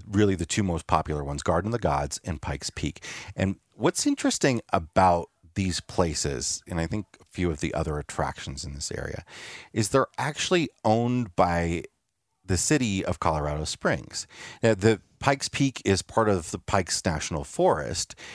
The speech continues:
but the road to get in there and the summit and, and all that is owned by Colorado Springs. So, uh, your national park or your, your interagency pass will not work at a place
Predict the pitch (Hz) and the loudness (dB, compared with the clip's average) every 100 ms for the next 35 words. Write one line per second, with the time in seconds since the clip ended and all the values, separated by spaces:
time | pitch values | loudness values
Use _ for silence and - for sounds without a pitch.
0 | - - 98 92 117 104 - - _ - | -18 -18 -8 2 4 4 -4 -20 _ -2
1 | 113 104 117 123 131 107 101 104 110 120 | 0 2 4 4 4 0 0 2 4 4
2 | 131 107 95 101 110 107 98 92 - 123 | 2 2 2 2 2 0 -2 -2 0 0
3 | 123 123 104 95 _ - 98 92 - 95 | 0 2 0 -2 _ -2 0 0 -2 -2
4 | 87 90 92 98 92 - - 135 123 101 | 0 0 0 0 -4 -2 0 2 2 0
5 | 104 - - - - - 90 90 92 - | -2 -6 -16 -18 -14 -2 0 2 -2 -2
6 | 78 80 78 80 80 73 - - 135 127 | -2 0 -2 -2 -2 -4 -4 -2 0 0
7 | 80 - - - - - - - 117 101 | 0 -6 -12 -14 -20 -18 -6 2 6 6
8 | 95 92 90 90 - 87 85 82 - 101 | 4 4 2 0 -2 0 0 0 -2 0
9 | 101 87 87 107 87 78 _ _ - 92 | 0 -2 -2 -2 -2 -4 _ _ 2 2
10 | 87 - 85 76 76 - 87 80 85 101 | 2 -2 -2 -2 -6 -6 -4 -2 0 0
11 | 95 87 82 90 - 82 - 82 78 - | 0 0 -2 -4 -4 -4 -2 -2 -2 -4
12 | 82 82 - 104 127 - 85 85 | -4 -4 -2 2 2 2 0 0